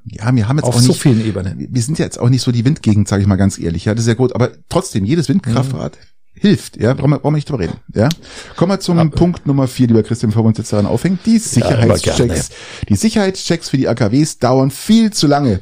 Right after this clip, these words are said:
Speaker 1: um jetzt die drei betreibenden, äh, betriebenen A K Ws noch fortzuführen.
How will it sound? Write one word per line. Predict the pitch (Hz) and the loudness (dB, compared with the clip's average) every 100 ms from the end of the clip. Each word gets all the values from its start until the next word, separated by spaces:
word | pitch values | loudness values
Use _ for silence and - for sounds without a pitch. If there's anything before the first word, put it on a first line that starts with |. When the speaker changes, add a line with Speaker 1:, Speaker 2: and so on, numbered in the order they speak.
| - | -2
Speaker 1:
um | 139 | 0
jetzt | 139 - - | 0 -4 -2
die | 117 | -2
drei | 110 - 127 | -2 -2 0
betreibenden, | 135 - 123 127 139 127 117 - | 0 -4 0 0 2 0 -2 -4
äh, | 131 117 | 0 0
betriebenen | 117 156 151 123 117 64 123 - | 0 -2 0 0 0 -4 -8 -6
A | |
K | 123 117 | -2 0
Ws | 127 123 | 0 0
noch | 113 | -2
fortzuführen. | 135 - 113 110 95 | -2 -2 -2 2 0